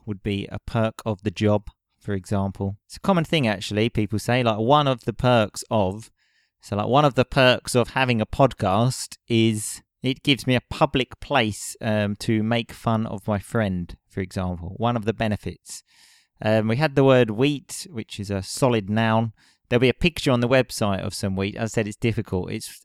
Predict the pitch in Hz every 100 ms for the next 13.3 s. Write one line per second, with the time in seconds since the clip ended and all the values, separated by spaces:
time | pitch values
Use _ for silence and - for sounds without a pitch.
0 | - 101 95 147 135 127 117 143 127 131
1 | 120 117 127 127 117 98 - 110 110 104
2 | 104 - _ _ _ _ _ _ - 101
3 | - - 113 92 - _ _ _ - 107
4 | 104 104 156 147 - 160 160 143 139 147
5 | 151 - - 123 147 147 - 139 120 123
6 | 120 143 139 - - _ 110 131 117 104
7 | - 131 - 120 123 127 113 - - 143
8 | - 160 131 113 123 123 110 - 147 135
9 | 120 113 - 120 107 85 - _ _ _
10 | _ _ 113 101 95 - 117 117 104 110
11 | - 117 110 101 120 113 - 104 98 -
12 | 101 107 - 139 123 110 113 104 117 127
13 | 104 90